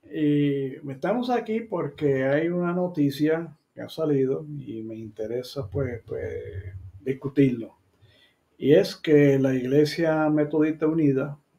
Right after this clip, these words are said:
recientemente tomó una, una posición como iglesia de permitir ahora que sus pastores pueden ser homosexuales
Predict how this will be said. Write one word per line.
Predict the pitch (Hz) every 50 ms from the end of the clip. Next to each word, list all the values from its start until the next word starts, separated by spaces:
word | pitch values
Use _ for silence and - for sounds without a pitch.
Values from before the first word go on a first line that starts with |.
| _ _
recientemente | - - - - 123 120 120 120 - 147 143 131 123 123 120 123 - 139 143 139 - _ _ _ _ _ _ _ _ _ _
tomó | 120 104 104 107 120
una, | 123 127 123 - - - 110 - - - -
una | 135 131 127 127 123
posición | - - 135 131 131 135 - 151 151 151 151 147
como | 151 139 131 135
iglesia | 131 131 127 139 143 147 160 156 147 147 - 123 110 104 107 98 98 - - - - - - - - _ _ _
de | - 147
permitir | 147 175 170 160 160 160 151 147 147 190 202 220 - 107 107 - - -
ahora | - 165 156 160 180 202 196 165 147 139 143 156 156 147 147 -
que | - -
sus | - 147 143
pastores | - 123 117 - - 143 147 165 170 - -
pueden | - 127 127 143 147 151
ser | 147 - - 143 147 160 160 - _ _ _ _
homosexuales | - 131 131 127 - - - - - 147 123 - 113